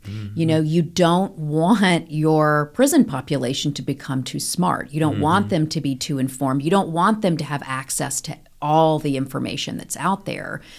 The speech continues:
Speaker 2: And so the, the article kind of traces the, um, history of lawsuits surrounding this issue,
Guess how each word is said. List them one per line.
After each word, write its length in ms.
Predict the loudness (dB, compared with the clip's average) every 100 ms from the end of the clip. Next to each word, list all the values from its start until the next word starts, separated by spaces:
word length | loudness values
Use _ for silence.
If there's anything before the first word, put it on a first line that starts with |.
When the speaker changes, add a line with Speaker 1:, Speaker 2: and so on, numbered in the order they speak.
| -20 -20 -10 0
Speaker 2:
And 180 | 0
so 280 | 4 6 6
the, 300 | 6 4 2
the 160 | 0 4
article 400 | 6 6 2 -2
kind 360 | -2 0 0 0
of 100 | -2
traces 680 | 0 2 4 2 0 0
the, 360 | 0 0 0 -2
um, 280 | -4 -4 -4
history 540 | -2 -2 -2 -2 -2
of 120 | -2 -2
lawsuits 760 | 2 2 2 2 2 0 -4 -2
surrounding 460 | 2 2 2 2
this 200 | 0 0 -2
issue, 560 | -2 0 0 2 0